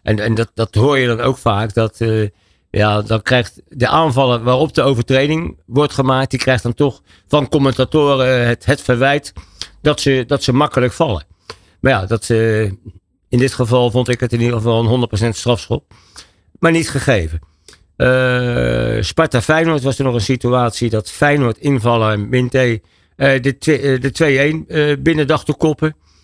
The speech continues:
Arbitrage had het niet gezien, vlag bleef naar beneden, dus het fluitsignaal bleef uit. Maar ook hier kwam de var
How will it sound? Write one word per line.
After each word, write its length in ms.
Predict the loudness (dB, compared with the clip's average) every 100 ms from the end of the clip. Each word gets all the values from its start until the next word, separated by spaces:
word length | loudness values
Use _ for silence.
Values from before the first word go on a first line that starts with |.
| _ _
Arbitrage 560 | 0 0 2 0 2 0
had 100 | 0
het 80 |
niet 120 | 0 0
gezien, 280 | 0 0
vlag 240 | 0 -2 0
bleef 200 | 0 0
naar 140 | 0
beneden, 280 | 0 0 0
dus 120 | -2
het 80 | -2
fluitsignaal 480 | 0 0 0 -2 0
bleef 200 | -2 0
uit. 280 | -2 -4 -10 _ _ -2
Maar 140 | 0
ook 120 | 2
hier 200 | 2 0
kwam 200 | 0 0
de 100 | 0
var 400 | 0 0 0 -2